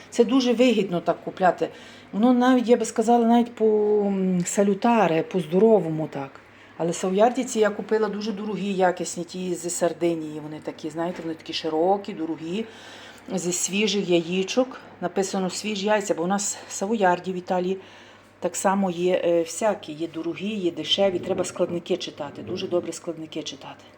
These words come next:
О, зараз відпочине, пізніше я буду його прикрашати. Вау, яка їда буде.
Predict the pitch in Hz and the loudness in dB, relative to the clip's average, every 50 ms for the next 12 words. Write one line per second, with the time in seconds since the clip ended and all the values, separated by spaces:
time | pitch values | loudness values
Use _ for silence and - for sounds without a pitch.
0 | - - - - - - - - - - - - - - - - - 120 143 147 | -20 -20 -20 -20 -20 -20 -20 -20 -20 -20 -18 -16 -16 -16 -16 -16 -14 -12 -8 -8
1 | 151 175 202 208 202 180 170 165 156 156 - - - 160 - - 247 262 269 226 | -6 -4 -4 -4 -4 -4 -4 -6 -6 -12 -16 -16 -14 -8 -4 -2 0 0 0 0
2 | - - 165 175 - - 160 151 151 151 165 151 160 160 160 - - 175 190 190 | -2 -4 -6 -4 -2 0 -2 -2 -2 -2 -4 -2 -2 -2 -4 -4 -4 -4 -4 -4
3 | - - 175 160 151 - - 156 143 139 135 - - 147 131 143 143 147 147 156 | -4 -4 -4 -4 -4 -4 -4 -2 -2 -2 -4 -6 -8 -8 -8 -6 -4 -4 -4 -4
4 | 156 156 156 151 147 143 147 147 147 - 151 147 147 147 139 147 147 147 139 143 | -2 -2 -2 -2 -4 -4 -6 -8 -8 -6 -6 -4 -4 -4 -4 -4 -6 -6 -6 -6
5 | 143 143 143 | -6 -6 -6